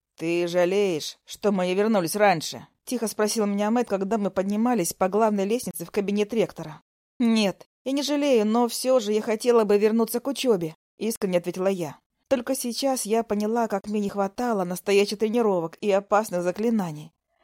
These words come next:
Конечно, поместье Эвинов мы все понемногу пользовались магией в бытовых целях, но это было совсем не то. Сразиться в стихийном зале с сокурсником или сварить зелье левитации и испытать его на себе,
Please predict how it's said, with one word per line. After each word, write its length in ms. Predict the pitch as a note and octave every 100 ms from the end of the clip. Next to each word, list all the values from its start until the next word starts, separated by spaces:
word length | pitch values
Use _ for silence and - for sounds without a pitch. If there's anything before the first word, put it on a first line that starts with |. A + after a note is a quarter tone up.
| _
Конечно, 460 | - A3+ A#3 C4 G3+
поместье 480 | G3 G#3 A3+ A3+ -
Эвинов 360 | G#3 A3+ F#3+ F3+
мы 200 | F3+ G#3+
все 220 | G#3 A3+
понемногу 560 | G#3 F#3 F#3+ G#3 A3 F#3
пользовались 540 | - A3 F#3 E3+ F3+ -
магией 360 | A3 A#3+ F#3+
в 40 | F#3
бытовых 340 | G3+ G#3+ A3+
целях, 500 | - G#3+ F#3+ D#3 - _ -
но 160 | A#3+
это 160 | C4 B3+
было 220 | A3+ B3
совсем 480 | - C#4+ - A3 G3
не 100 | B3
то. 320 | - F#3 - _ _ _
Сразиться 540 | - - A#3+ B3 B3 G#3+
в 40 |
стихийном 500 | - G#3 A#3+ G#3+ G3+
зале 360 | G3 A#3+ A#3 F#3+
с 60 |
сокурсником 760 | G#3 G#3 A#3+ A#3+ F#3+ F3 E3 - _ -
или 220 | B3 A#3
сварить 380 | A#3 F#3+ A3 G#3+
зелье 260 | G3+ B3+
левитации 680 | A3 G#3+ A3 A#3 B3 A#3+ G3+
и 240 | - A3+ A3
испытать 460 | - A#3 A#3+ A#3+
его 160 | G3+ F#3+
на 100 | F#3
себе, 440 | - G#3+ G3 A3+